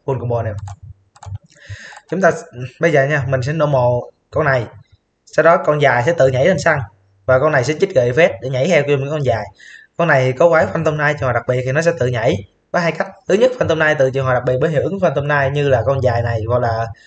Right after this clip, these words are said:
So, Forklet, Win, Banish đi để triệu hồi thì sẽ nhảy được. Thứ hai là triệu hồi bất khác, ví dụ như là The Pioneer. Ok. Bây giờ chúng ta sẽ trên sân sẽ có như thế này.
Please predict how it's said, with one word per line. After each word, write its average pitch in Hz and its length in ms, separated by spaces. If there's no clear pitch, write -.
So, 147 460
Forklet, 175 360
Win, 147 320
Banish 147 320
đi 147 240
để 143 220
triệu 139 100
hồi 113 220
thì 120 420
sẽ 151 220
nhảy 139 220
được. 123 220
Thứ 180 60
hai 156 260
là - 60
triệu 135 120
hồi 123 100
bất 131 120
khác, 165 220
ví 165 60
dụ 135 140
như 139 120
là 113 220
The 120 120
Pioneer. 139 520
Ok. 147 300
Bây 139 120
giờ 139 120
chúng 156 120
ta 147 120
sẽ 139 300
trên 147 120
sân 143 200
sẽ 147 140
có 160 80
như 147 100
thế 170 60
này. 120 200